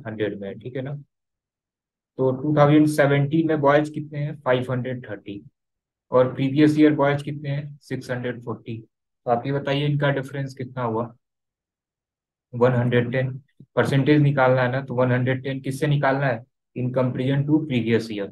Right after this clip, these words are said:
into hundred। अब एक काम करते हैं, ये zero zero cancel, ये सिक्सटी फ़ोर है ना, इसको सिक्सटी सिक्स कर लेते हैं, तो कितना होगा, सिक्स बार जाएगा।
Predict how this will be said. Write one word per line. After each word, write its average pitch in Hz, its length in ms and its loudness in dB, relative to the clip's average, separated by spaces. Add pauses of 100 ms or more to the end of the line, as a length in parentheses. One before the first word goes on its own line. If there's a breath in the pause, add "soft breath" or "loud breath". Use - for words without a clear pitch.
(340)
into 113 380 -4
hundred। 120 380 -10 (640)
अब 123 80 -2
एक 135 140 0
काम 139 220 2
करते 123 280 0
हैं, 110 140 -4 (100)
ये 120 120 -2
zero 131 200 2
zero 135 260 2
cancel, 139 480 -2 (420)
ये 135 100 -2
सिक्सटी 139 360 -6
फ़ोर 151 220 4
है 143 100 4
ना, 170 80 2
इसको 185 280 0
सिक्सटी 143 360 -8
सिक्स 139 260 -10
कर 117 160 -6
लेते 107 300 -8
हैं, 107 100 -12
तो 123 120 -16
कितना 127 300 -4
होगा, 135 280 0
सिक्स 135 300 -8
बार 135 180 2
जाएगा। 143 360 0